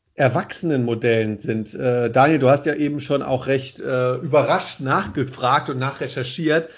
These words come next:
die Preiskategorie. Ähm, gut, äh, vielleicht fangen wir mit dir kurz an, Daniel. Ähm, wenn du jetzt sagst, wer, also ist das für dich ein Argument, wo du sagst, „Oh Gott,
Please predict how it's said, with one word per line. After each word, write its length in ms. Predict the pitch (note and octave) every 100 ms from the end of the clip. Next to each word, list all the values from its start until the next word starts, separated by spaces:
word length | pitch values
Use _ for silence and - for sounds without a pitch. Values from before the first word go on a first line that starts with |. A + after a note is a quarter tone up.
| - - - F#3+ E3+
die 140 | - E3+
Preiskategorie. 1600 | - - C3 C#3+ D3 - - B2+ B2+ A#2+ B2 G#2 - A2+ A2 A#2
Ähm, 640 | B2+ B2 B2 B2+ B2+ B2+ - _ _ - _ _ _
gut, 300 | - D#3 -
äh, 160 | D3+ C#3+ -
vielleicht 240 | F3 D#3+
fangen 140 | G3
wir 60 | A3+
mit 140 | F3 G3+
dir 100 | G3+
kurz 220 | E3 -
an, 200 | F3 G3
Daniel. 420 | C#3+ C3+ C3+ C#3
Ähm, 380 | C#3 C#3 C#3 C#3+ C3
wenn 140 | D3+
du 80 | C#3+
jetzt 140 | F#3+ G3
sagst, 360 | F3 - - - A2+ - - - - - - -
wer, 280 | D#3 F#3 -
also 200 | C#3+ D#3+
ist 200 | F#3 -
das 180 | -
für 100 | -
dich 220 | E3+ F#3 -
ein 60 |
Argument, 420 | D#3+ D#3+ D#3 E3
wo 80 | E3+
du 100 | E3
sagst, 380 | D3+ D#3+ C3 -
„Oh 200 | - C#3+
Gott, 360 | B2 D3+ - -